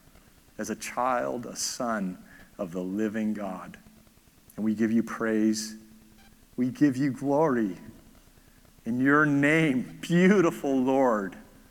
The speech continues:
we praise you. Amen. Amen. Stand up and walk in Jesus, brother. God bless you, brother. Love you, man.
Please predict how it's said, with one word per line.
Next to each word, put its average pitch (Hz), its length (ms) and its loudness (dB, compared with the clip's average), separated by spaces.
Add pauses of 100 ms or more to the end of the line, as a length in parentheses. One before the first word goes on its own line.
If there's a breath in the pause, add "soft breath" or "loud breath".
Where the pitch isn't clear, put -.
(420 soft breath)
we 135 340 4
praise 170 600 2
you. 104 220 -8 (2500)
Amen. 226 840 0 (140)
Amen. 127 480 -4 (800 loud breath)
Stand 196 460 4
up 233 220 4
and 165 160 4 (140)
walk 214 300 6
in 247 140 6
Jesus, 214 420 8
brother. 196 340 6 (280)
God 185 200 4
bless 196 260 4
you, 160 60 4
brother. 156 300 4 (720)
Love 311 140 6
you, 294 140 4
man. 131 300 4